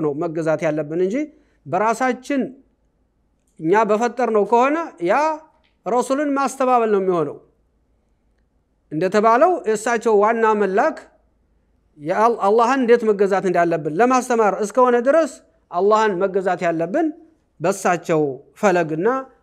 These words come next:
እሳቸው ባስተማሩት ብቻ መሆን አለበት። ፈልአስሉ ፊል ዒባደቲ አልሐዝር፣ ዒባዳ በጠቅላላ በመሰረቱ ዒባዳ የሚባለው ነገር እሳቸው ባስተማሩት እንጂ ከዛ ውጭ ክልክል ነው።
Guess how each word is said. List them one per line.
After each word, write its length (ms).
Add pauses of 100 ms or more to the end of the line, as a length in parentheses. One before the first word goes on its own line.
እሳቸው 400
ባስተማሩት 680
ብቻ 280 (400)
መሆን 280
አለበት። 480 (300)
ፈልአስሉ 520
ፊል 180
ዒባደቲ 420
አልሐዝር፣ 400 (440)
ዒባዳ 380
በጠቅላላ 500 (560)
በመሰረቱ 640
ዒባዳ 340
የሚባለው 440
ነገር 280
እሳቸው 440
ባስተማሩት 580
እንጂ 160 (140)
ከዛ 320
ውጭ 220 (640)
ክልክል 300
ነው። 120